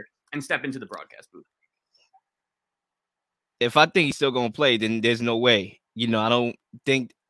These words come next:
Speaker 2: that he's gonna do it because I think he's gonna play. But if he doesn't play and he stays retired, I think he gets right to it because that's gonna be where the game lives in his life still and remains in his life.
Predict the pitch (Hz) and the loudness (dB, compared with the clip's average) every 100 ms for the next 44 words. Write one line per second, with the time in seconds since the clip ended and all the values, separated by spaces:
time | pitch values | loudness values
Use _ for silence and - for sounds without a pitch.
0 | _ _ - 117 127 123 117 113 104 135 | _ _ -4 -2 0 -2 -2 -2 0 2
1 | 131 110 113 113 107 120 113 107 98 135 | 2 0 -2 -2 -2 -4 -4 -6 -2 2
2 | 135 110 113 117 127 127 123 123 131 127 | 2 2 0 0 2 2 2 0 2 2
3 | 120 110 127 120 117 107 127 135 156 - | 2 0 -2 -2 -4 2 4 4 2 -4
4 | - - - 151 165 135 135 139 127 123 | -20 -8 0 2 4 0 2 0 2 2
5 | 143 - 185 131 117 - 123 120 127 135 | 2 0 -2 -2 -6 -4 0 2 0 0
6 | 123 110 127 113 110 104 120 120 113 - | -2 0 -2 -2 -4 -2 -2 0 -2 -8
7 | _ _ _ - 131 156 113 120 110 101 | _ _ _ 0 6 6 6 -2 -2 0
8 | 147 117 - 110 98 82 _ _ - 120 | 2 2 -2 -4 -2 -4 _ _ -4 0
9 | 117 117 131 117 113 104 107 143 101 - | 0 0 0 -2 -4 -6 0 0 0 -8